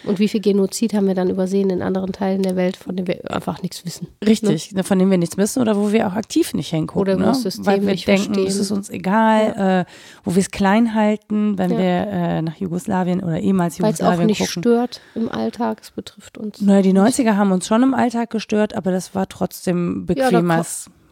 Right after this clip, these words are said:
Speaker 1: ja, ja, das
Speaker 2: unter den
Speaker 1: schon,
Speaker 2: Tisch,
Speaker 1: aber es
Speaker 2: unter den
Speaker 1: gibt
Speaker 2: Tisch
Speaker 1: ja auch
Speaker 2: fallen zu
Speaker 1: Teile der
Speaker 2: lassen.
Speaker 1: Welt, die einfach wirtschaftlich mit uns nichts zu tun haben und dann ist es halt auch sehr leicht, da gar nicht hinzugucken, ne? Also
Speaker 2: Ja.
Speaker 1: das, ja.
Speaker 2: Naja, und jetzt, jetzt ist es ja so, dass Menschen sich melden und trotzdem nicht hingeguckt wird. Das finde ich auch so ein bisschen schwierig.
Speaker 1: Mhm.
Speaker 2: Also es ist ja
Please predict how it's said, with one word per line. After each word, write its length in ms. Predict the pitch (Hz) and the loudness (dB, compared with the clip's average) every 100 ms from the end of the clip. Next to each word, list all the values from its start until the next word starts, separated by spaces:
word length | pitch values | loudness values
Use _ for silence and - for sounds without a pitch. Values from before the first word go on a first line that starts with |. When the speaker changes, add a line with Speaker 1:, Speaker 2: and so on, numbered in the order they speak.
| - | -2
Speaker 1:
ja, 180 | 240 247 | 2 2
ja, 300 | 285 214 185 185 | 2 0 -4 -4
das 60 | 185 | -2
Speaker 2:
unter 120 | 175 | 0
den 60 | 165 | 0
Speaker 1:
schon, 100 | 247 | 0
Speaker 2:
Tisch, 140 | 196 - | 0 0
Speaker 1:
aber 120 | 196 | 2
es 60 | 175 | 2
Speaker 2:
unter 20 | |
den 40 | |
Speaker 1:
gibt 80 | 165 | 0
Speaker 2:
Tisch 100 | 170 | 0
Speaker 1:
ja 60 | 208 | 0
auch 40 | |
Speaker 2:
fallen 160 | 147 156 | 0 0
zu 60 | |
Speaker 1:
Teile 240 | - 208 214 | 0 2 2
der 100 | 214 | 2
Speaker 2:
lassen. 60 | 185 | 2
Speaker 1:
Welt, 260 | 208 214 | 2 0
die 80 | - | -2
einfach 240 | 202 196 190 | -2 -2 0
wirtschaftlich 580 | 202 - 202 - 208 | -2 0 -4 -4 -4
mit 140 | 220 208 | -2 -2
uns 200 | 196 - | -4 -4
nichts 160 | 202 | -6
zu 100 | - | -6
tun 260 | - 220 220 | -4 0 2
haben 140 | 226 | 2
und 100 | 226 | 2
dann 140 | 220 214 | 2 2
ist 140 | 214 | 0
es 120 | 226 208 | -2 -2
halt 140 | 214 | 0
auch 80 | 220 | -2
sehr 140 | - | -2
leicht, 460 | 214 202 196 214 - | 0 2 2 0 -2
da 100 | 208 | -4
gar 240 | 196 208 | -2 0
nicht 220 | 220 254 - | 0 0 -2
hinzugucken, 640 | 269 - - 254 - 247 | -4 -4 -8 -8 -4 -2
ne? 220 | 226 240 | 2 2
Also 220 | 247 202 208 | 2 -2 -4
Speaker 2:
Ja. 120 | 196 | -4
Speaker 1:
das, 260 | 214 220 - - _ _ 214 | -4 -8 -12 -20 _ _ -18
ja. 60 | 202 - _ _ | -16 -18 _ _
Speaker 2:
Naja, 220 | 214 196 | 2 4
und 120 | 185 | 2
jetzt, 240 | 190 202 - | 2 0 -2
jetzt 320 | 202 180 190 | -4 -2 0
ist 120 | 240 | -2
es 100 | 226 | 0
ja 100 | 247 | 0
so, 100 | 220 | 0
dass 180 | 214 214 | 0 0
Menschen 380 | 202 190 208 202 | 2 0 0 -2
sich 160 | 185 185 | 0 4
melden 500 | 165 170 208 269 285 | 4 6 6 4 4
und 160 | 190 | 0
trotzdem 380 | - 202 - 240 | -2 -4 2 2
nicht 160 | 254 262 | 2 2
hingeguckt 560 | 240 269 - 269 - | -2 -2 -2 -4 -2
wird. 260 | 240 285 - | -2 0 -2
Das 140 | 190 | -6
finde 180 | - 190 | -4 -6
ich 140 | 170 - | -4 -6
auch 80 | |
so 140 | 202 254 | -2 0
ein 60 | |
bisschen 300 | 247 247 247 | 0 0 0
schwierig. 460 | 240 - 247 254 269 | -2 -2 0 0 2
Speaker 1:
Mhm. 140 | 262 | 4
Speaker 2:
Also 160 | 240 247 | 4 4
es 100 | - | 0
ist 160 | 202 - | -4 0
ja 220 | 170 | 2